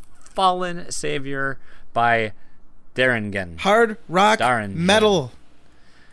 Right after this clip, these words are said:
Speaker 1: Oh, there
Speaker 2: That
Speaker 1: you
Speaker 2: means
Speaker 1: go.
Speaker 2: we're gonna like it.
Speaker 1: It's a heavy-hitting Final Fantasy nine hard rock metal take on Pandemonium for Daringen off of Worlds Apart, which is an overclocked remix album all about Final Fantasy nine. I do have that. It's good. You should check it out.
Speaker 2: It's good.
Speaker 1: So again,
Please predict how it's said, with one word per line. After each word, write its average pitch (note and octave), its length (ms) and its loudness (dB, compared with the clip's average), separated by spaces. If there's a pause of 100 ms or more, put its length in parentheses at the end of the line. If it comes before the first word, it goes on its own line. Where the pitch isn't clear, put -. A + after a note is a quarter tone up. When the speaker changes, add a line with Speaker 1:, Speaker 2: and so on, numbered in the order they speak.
(380)
Speaker 1:
Oh, C#3 380 2 (880)
there G#2+ 120 -2
Speaker 2:
That A2 80 0
Speaker 1:
you C#3 60 -2
Speaker 2:
means G#2+ 120 0
Speaker 1:
go. F2+ 60 -4
Speaker 2:
we're C3 40 -4
gonna B2 160 -6
like B2 180 -2
it. A#2+ 180 -6
Speaker 1:
It's - 140 -8
a A2 60 -2
heavy-hitting D#3 760 -2
Final C#3+ 240 0
Fantasy C#3 240 -2
nine C3 140 -4
hard E3 280 2
rock D#3+ 180 0
metal D3 160 -2
take C#3+ 300 -4
on A2+ 120 -2
Pandemonium C#3 760 -2
for G#2 160 -6
Daringen C3+ 680 -2 (540)
off A2+ 200 2
of G#2 120 -6
Worlds B2 400 0
Apart, B2 420 2
which A#2 260 -10
is F#3 340 0
an D3+ 80 -8
overclocked D3 360 -4
remix B2+ 340 -8 (160)
album B2+ 520 2 (140)
all B2+ 160 -2
about C3 280 0
Final F#2+ 180 -4
Fantasy F2+ 300 -10
nine. E2+ 280 -10 (180)
I - 40 -10
do G#2+ 140 -8
have A2 220 -6
that. E2 180 -14
It's - 140 -16
good. F2+ 260 -10
You G2 80 -18
should - 140 -16
check - 120 -16
it G#2+ 80 -8
out. F2 220 -10
Speaker 2:
It's - 280 -6
good. A#2 220 -6
Speaker 1:
So A2 280 -2
again, A2+ 420 -6